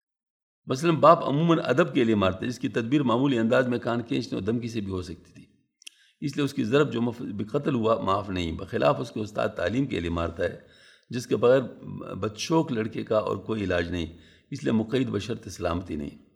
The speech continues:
یعنی اگر باپ بیٹے کا کسی ادب کے لیے مارے یا وصی یتیم کو مارے اور وہ مر جائے تو امام صاحب کے نزدیک باپ یا وصی ضامن ہوگا،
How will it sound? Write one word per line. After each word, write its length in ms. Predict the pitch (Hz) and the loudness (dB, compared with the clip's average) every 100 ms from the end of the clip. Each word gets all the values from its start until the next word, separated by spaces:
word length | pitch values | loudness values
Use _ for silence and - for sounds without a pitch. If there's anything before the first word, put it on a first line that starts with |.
| _ _ - _ _ _ _ _ _ _ _ _ _ _ _ _ _ _ _ | _ _ -20 _ _ _ _ _ _ _ _ _ _ _ _ _ _ _ _
یعنی 220 | - 120 147 | 0 2 4
اگر 160 | 135 | 4
باپ 320 | 113 127 147 | 6 6 8
بیٹے 200 | 147 151 139 - - _ | 6 2 0 -6 -20 _
کا 260 | 139 117 113 | 2 2 2
کسی 400 | - 131 139 117 | -4 -6 -4 -4
ادب 260 | 131 139 - | 0 2 2
کے 100 | 123 | 0
لیے 80 | 120 | 2
مارے 280 | 110 127 131 | 2 2 2
یا 80 | |
وصی 340 | 104 120 131 110 | 0 -2 -2 -2
یتیم 340 | 104 139 131 | -2 -2 -2
کو 120 | 104 | -2
مارے 280 | 90 90 101 107 - - - - _ _ _ _ _ _ _ _ _ _ | 0 0 0 -2 -4 -6 -8 -20 _ _ _ _ _ _ _ _ _ _
اور 120 | 110 | 2
وہ 140 | 127 139 | 4 4
مر 140 | 143 | 4
جائے 240 | 165 139 131 | 4 4 2
تو 140 | 123 | 0
امام 220 | 120 131 | 0 0
صاحب 260 | 123 120 - | 0 -4 -4
کے 80 | 110 | -6
نزدیک 320 | 101 117 95 | -4 -4 -2
باپ 260 | 101 110 | -2 -2
یا 80 | 101 | -4
وصی 240 | 95 104 95 | -4 -4 -4
ضامن 280 | 87 92 85 | -2 0 -2
ہوگا، 320 | 78 78 | -4 -8